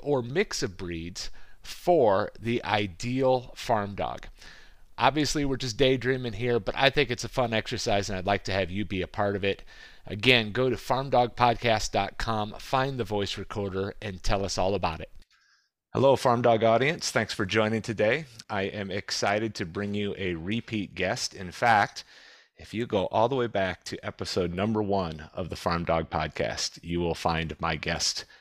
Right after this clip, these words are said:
today, Greg Christensen. Greg is a good friend of mine and has been a mentor for me in the goat business. And, um,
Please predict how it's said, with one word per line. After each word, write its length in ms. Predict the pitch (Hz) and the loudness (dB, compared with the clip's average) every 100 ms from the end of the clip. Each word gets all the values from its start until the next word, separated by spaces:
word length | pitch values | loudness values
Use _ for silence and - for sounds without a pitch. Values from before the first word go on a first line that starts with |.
| _ | _
today, 580 | - 82 90 85 78 82 - 87 | -6 0 2 2 0 -6 -12 -2
Greg 300 | 90 85 73 | 0 0 -2
Christensen. 720 | - 87 - 78 - 80 78 - - - - | -2 -2 -4 -8 -6 -6 -8 -14 -18 -18 -2
Greg 280 | 110 107 95 | 4 4 4
is 260 | - 107 90 | 0 0 0
a 240 | 92 98 | 0 0
good 240 | 85 117 110 | 2 0 2
friend 240 | 120 104 | 2 2
of 60 | 98 | 2
mine 320 | 98 101 98 | 2 2 0
and 100 | 90 | -4
has 80 | 85 | -4
been 160 | 104 | -2
a 60 | 92 | -2
mentor 360 | 90 98 - 87 | -2 -2 -4 -8
for 140 | 92 | -6
me 340 | 90 101 98 - | -2 0 -2 -4
in 240 | 98 87 | -4 -2
the 160 | 92 80 | -2 -2
goat 320 | 85 101 92 | 0 0 2
business. 540 | 107 101 110 107 - - - - - _ - | 0 2 -2 -4 -4 -8 -18 -20 -20 _ -2
And, 480 | 98 95 95 90 - - | 0 2 0 -4 -8 -2
um, 400 | 98 92 90 | 2 2 2